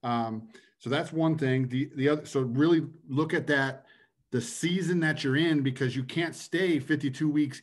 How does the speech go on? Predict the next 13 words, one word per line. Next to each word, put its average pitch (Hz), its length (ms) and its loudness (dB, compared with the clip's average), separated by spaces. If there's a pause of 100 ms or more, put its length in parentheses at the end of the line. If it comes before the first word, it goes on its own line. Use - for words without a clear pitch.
in 147 220 2
season. 120 440 -4 (600)
You 127 120 0
gotta, 147 380 0
there's 131 180 -2
gotta 151 240 0
be 143 100 0
some 135 220 -4
ups 127 220 -4
and 123 80 0
downs 127 280 0
in 117 120 -4
there. 120 360 -2